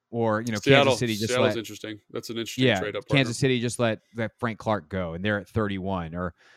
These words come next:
Speaker 1: what, whatever. But let, let's just go nineteen and twenty Tampa and Seattle. And you tell Tampa, like, "Hey, look, this is Seattle's offer.
Speaker 2: Uh-huh.
Speaker 1: Beat it." And you call Seattle and be like, "This is Tampa's offer.
Speaker 2: <laughs>
Speaker 1: Beat it. Give me your final offers. There's
Speaker 2: Mm.
Speaker 1: three minutes left on the clock. We gotta do this."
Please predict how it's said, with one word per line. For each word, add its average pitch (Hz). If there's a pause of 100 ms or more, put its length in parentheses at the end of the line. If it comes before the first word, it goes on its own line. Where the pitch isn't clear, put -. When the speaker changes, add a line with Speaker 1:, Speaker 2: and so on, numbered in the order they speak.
(100)
Speaker 1:
what, 139
whatever. 135
But 98
let, 139
let's 147
just 160
go 143
nineteen 123
and 110
twenty 104
Tampa 107
and 98
Seattle. 101 (300)
And 117
you 131
tell 139
Tampa, 170
like, 101
"Hey, 120
look, 113
this 113
is 123
Seattle's 131
offer. 110 (220)
Speaker 2:
Uh-huh. 98 (640)
Speaker 1:
Beat 120
it." 78 (580)
And 117
you 113
call 127
Seattle 139
and 113
be 107
like, 95
"This 113
is 123
Tampa's 127
offer. 156 (300)
Speaker 2:
<laughs> 92
Speaker 1:
Beat 135
it. 87 (800)
Give 120
me 131
your 131
final 135
offers. 123
There's 107
Speaker 2:
Mm. 101
Speaker 1:
three 131
minutes 127
left 123
on 120
the 113
clock. 120
We 107
gotta 110
do 135
this." 95